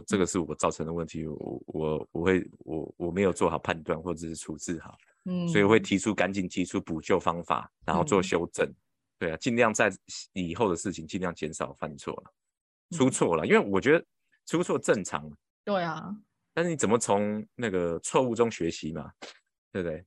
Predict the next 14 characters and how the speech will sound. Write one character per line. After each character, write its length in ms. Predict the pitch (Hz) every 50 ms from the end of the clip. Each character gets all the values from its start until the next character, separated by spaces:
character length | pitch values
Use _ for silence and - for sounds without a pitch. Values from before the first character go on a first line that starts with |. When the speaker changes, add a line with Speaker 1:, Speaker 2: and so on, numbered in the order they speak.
| _ -
Speaker 1:
这 140 | - 107
才 140 | 92 98 90
是 120 | - 98 92
重 240 | - - 110 85
点， 160 | 76 - - - 90 90
对 80 | 85 80
不 40 |
对？ 120 | 82 - - _ _ -
Speaker 2:
嗯， 540 | 180 170 165 156 156 151 160 175 190 196 - _ _ _ _
其 140 | - 247 262
实 80 | 320
我 160 | 214 165 -
之 180 | 165 - 247 233
前 320 | 208 226 156 139 135 -